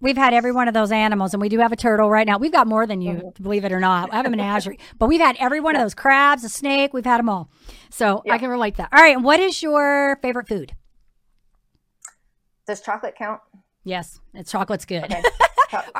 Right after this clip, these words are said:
Speaker 2: chocolate's, chocolate's my favorite food. If it has to be a legitimate food, then it's probably Mexican food.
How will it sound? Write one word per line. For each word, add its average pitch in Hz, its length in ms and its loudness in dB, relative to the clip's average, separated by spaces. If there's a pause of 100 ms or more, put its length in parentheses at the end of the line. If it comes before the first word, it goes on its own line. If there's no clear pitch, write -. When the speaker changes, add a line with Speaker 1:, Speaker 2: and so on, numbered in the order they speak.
Speaker 2:
chocolate's, 220 380 -8 (180)
chocolate's 247 260 -4
my 285 140 -2
favorite 247 300 -2
food. 208 340 -6 (100)
If 220 140 -6
it 247 120 -2
has 277 220 -2
to 262 80 -8
be 233 120 -4
a 220 80 -6
legitimate 208 500 -10
food, 190 240 -14
then 185 120 -12
it's 185 100 -14
probably 170 300 -12
Mexican 160 520 -16
food. - 320 -20